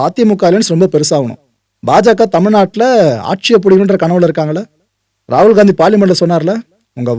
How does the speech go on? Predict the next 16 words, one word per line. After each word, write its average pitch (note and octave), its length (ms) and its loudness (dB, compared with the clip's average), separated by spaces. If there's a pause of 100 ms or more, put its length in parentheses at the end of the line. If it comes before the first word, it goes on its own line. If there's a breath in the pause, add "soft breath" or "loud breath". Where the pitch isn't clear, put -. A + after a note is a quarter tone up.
வாழ்நாள்ல G3+ 640 2
ஒரு G3 220 4
முறை G#3+ 220 2
கூட G#3 180 0
உங்களால F#3+ 260 0
தமிழ்நாட்டு F#3 260 0
மக்கள் D#3+ 240 -2
ஆள F3 180 2
முடியாது" D#3 300 0
அப்படின்ட்டு. C#3 340 -6 (500)
அது C#3+ 140 -2
கண்டிப்பா G3 340 0
ஈகோ G#3 240 4
ட்ரிகர் F3 260 0
ஆயிருக்குல்ல E3+ 300 2
பாஜகவுக்கு. D3+ 500 -2